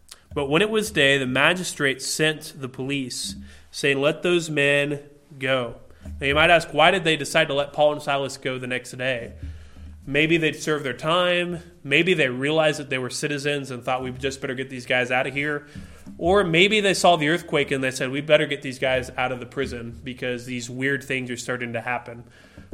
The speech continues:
For whatever reason, they wanted to let them go, but they wanted it to be done in secret. They didn't want it to be some kind of public thing, and they didn't want to talk to Paul and Silas themselves.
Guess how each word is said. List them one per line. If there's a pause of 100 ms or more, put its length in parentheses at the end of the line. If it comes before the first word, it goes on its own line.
(100)
For
whatever
reason, (160)
they
wanted
to
let
them
go, (300)
but
they
wanted
it
to
be
done
in
secret. (640)
They
didn't
want
it
to
be
some
kind
of
public (340)
thing,
and
they
didn't
want
to
talk
to
Paul
and
Silas
themselves.